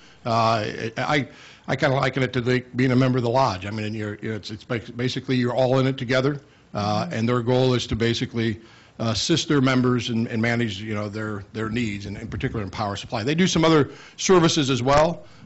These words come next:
Speaker 1: uh, energy efficiency, for example, uh, which you're a part of. Uh, they do other member services, safety programs, uh, mutual aid program, which, uh, which you're a part of. Uh, but they aren't for,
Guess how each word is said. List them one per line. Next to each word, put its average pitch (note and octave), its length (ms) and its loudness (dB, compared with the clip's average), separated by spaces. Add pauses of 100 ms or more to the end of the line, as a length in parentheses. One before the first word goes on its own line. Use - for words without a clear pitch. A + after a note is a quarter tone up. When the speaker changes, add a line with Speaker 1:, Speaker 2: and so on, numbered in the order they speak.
Speaker 1:
uh, A2+ 340 0
energy C3+ 300 2
efficiency, C#3+ 480 0
for C#3+ 200 2
example, C#3 460 0 (100)
uh, G#2 160 -6
which G#2+ 180 -6
you're B2+ 100 -2
a A2 40 -4
part C3 280 2
of. C3+ 200 0 (460)
Uh, G#2+ 340 0
they A2+ 160 -2
do A#2 160 0
other C3+ 220 2
member C3+ 300 2
services, C3+ 640 0
safety C3+ 340 0
programs, C3+ 760 0
uh, G2+ 360 -6
mutual C3+ 320 0
aid C3+ 140 0
program, B2+ 420 0
which, - 280 -8
uh, A2+ 260 -4 (100)
which A#2+ 160 -10
you're B2 100 -6
a - 20 -6
part B2+ 280 0
of. B2 180 -6 (420)
Uh, A2 320 0
but B2 200 -6
they C#3 120 2
aren't D#3+ 260 4
for, - 120 -8